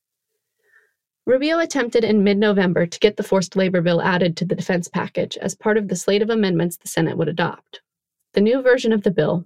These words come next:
proposed during the N D A A talks alongside Democratic Senator Jeff Merkley, had a shortened period for implementation, down to a hundred and eighty days from the Senate's earlier three hundred days, because,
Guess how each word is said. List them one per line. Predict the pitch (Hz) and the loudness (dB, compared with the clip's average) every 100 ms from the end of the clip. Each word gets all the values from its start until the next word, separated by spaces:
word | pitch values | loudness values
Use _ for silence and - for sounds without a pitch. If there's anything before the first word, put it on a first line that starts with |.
| - | -4
proposed | 196 214 214 240 - | -2 2 2 0 -2
during | - 208 208 | 0 2 2
the | 196 | 2
N | 180 190 | 0 0
D | 185 | 2
A | 180 - | 0 0
A | 175 | -2
talks | 170 160 156 - 180 | -2 -4 -4 -4 -4
alongside | 175 175 165 180 175 | -2 -2 -2 -4 -2
Democratic | 185 185 202 175 175 | -4 -4 -4 -4 -4
Senator | 175 180 175 170 | -4 -2 -2 -2
Jeff | 185 185 | -4 -4
Merkley, | 185 196 185 180 180 - _ _ _ _ | -2 -2 -2 -2 -2 -6 _ _ _ _
had | 220 214 | 0 0
a | |
shortened | - 269 302 294 | 2 0 0 -2
period | - 226 214 202 | 0 4 4 2
for | - | 0
implementation, | 185 180 175 165 175 170 - 165 180 - _ - | 0 0 0 0 -2 -4 -4 -6 -8 -12 _ -4
down | 196 196 208 | 0 0 0
to | 214 | 0
a | |
hundred | 196 208 214 | 0 0 0
and | 233 | 0
eighty | 202 202 196 | 0 0 0
days | 175 156 - | 0 0 -2
from | - 175 | -4 -4
the | 190 | -2
Senate's | 180 175 170 - | -2 -4 -4 -2
earlier | 175 175 170 | 0 0 0
three | 170 175 | -2 -2
hundred | 185 226 185 170 | 0 0 -2 -2
days, | - - - - _ _ _ _ - | -4 -6 -10 -18 _ _ _ _ -2
because, | 196 233 190 | 0 0 0